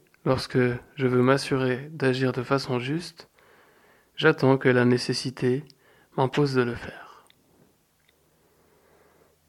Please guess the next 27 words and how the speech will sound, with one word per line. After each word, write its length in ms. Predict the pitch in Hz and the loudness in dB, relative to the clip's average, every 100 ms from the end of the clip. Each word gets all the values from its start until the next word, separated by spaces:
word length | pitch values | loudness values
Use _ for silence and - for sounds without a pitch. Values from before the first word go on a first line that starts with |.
| - - | -16 -4
Alors 260 | 127 156 135 | 2 4 4
Yata 280 | 127 147 | 4 2
lui 160 | 127 120 | 0 -2
dit, 280 | - - 143 - - - _ - | -10 -12 -12 -20 -20 -20 _ -6
Eh 100 | 143 | -4
bien, 220 | 135 127 - - _ _ - | -2 -4 -6 -20 _ _ -12
je 120 | 135 | -6
comprends 360 | 127 135 135 127 | -2 -2 2 2
mieux 260 | 139 180 | 4 4
maintenant 540 | 151 127 131 135 190 - - - - _ _ _ | 2 0 -2 0 0 -4 -16 -20 -20 _ _ _
comment 280 | - 147 165 | 2 6 6
tu 140 | 156 - | 4 2
fais 240 | 170 165 | 4 4
pour 500 | 165 147 151 147 - - 208 | 2 2 2 0 -4 -10 -2
rechercher 640 | 147 143 135 - - 151 147 | 2 2 0 -6 0 0 0
ces 200 | - 131 | -6 -12
trois 380 | - 135 139 | -6 2 2
qualités. 520 | 139 123 120 - - - _ _ _ _ _ _ - - | 2 -8 -12 -14 -16 -16 _ _ _ _ _ _ -4 2
Mais 100 | 135 | 2
dis-moi, 340 | 127 123 117 - _ _ - | 4 0 -2 -12 _ _ -4
à 100 | 131 | 2
quoi 180 | 180 | 2
te 140 | 180 135 | 2 -2
servent 380 | - 139 127 120 | 0 0 -2 -8
ces 180 | - | -12
trois 220 | - 135 127 | -6 -6 -4
qualités ? 500 | 127 127 - - | -6 -10 -12 -16